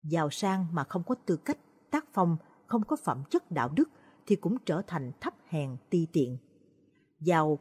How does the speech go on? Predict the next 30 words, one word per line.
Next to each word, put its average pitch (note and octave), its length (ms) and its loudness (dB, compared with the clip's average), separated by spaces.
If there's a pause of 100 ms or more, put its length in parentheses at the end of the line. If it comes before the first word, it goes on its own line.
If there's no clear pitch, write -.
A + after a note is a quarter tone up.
mà D#3 120 2
không F#3 240 -2
có A3 80 0
nếp C#4 180 2
sống A3 280 -6
văn D#3+ 160 -2
hóa, E3+ 300 -2 (160)
văn E3+ 260 2
minh F3+ 180 6 (380)
thì F3 320 4
chỉ D#3+ 120 4
có D#4+ 140 0
giàu D3+ 420 0 (140)
mà C3 120 -2
không E3 220 -4
có A3+ 80 -4
sang, E3 320 0 (420)
có A#3+ 100 2
phú A#3 440 2
mà F3 100 -2
không D#3+ 200 -4
có F3+ 100 0
quý. F#3+ 320 4 (880)
Có D4+ 100 4
điều, D3 380 4 (280)
những G#3+ 180 2
người F3 140 2
như E3 160 0
thế G#3+ 180 0
này C3+ 340 0